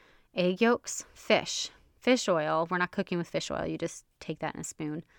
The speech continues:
or in a p-, capsule, okay? Nuts and seeds,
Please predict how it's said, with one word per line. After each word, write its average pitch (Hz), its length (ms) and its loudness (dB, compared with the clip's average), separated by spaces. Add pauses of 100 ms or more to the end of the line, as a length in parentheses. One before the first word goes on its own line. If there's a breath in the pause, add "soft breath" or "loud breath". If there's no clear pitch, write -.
(140 soft breath)
or 160 100 -6
in 160 80 -4
a 156 40 -8
p-, - 160 -16
capsule, - 420 -6 (180)
okay? 160 200 -4 (600 loud breath)
Nuts 190 320 0
and 277 140 10
seeds, 208 340 0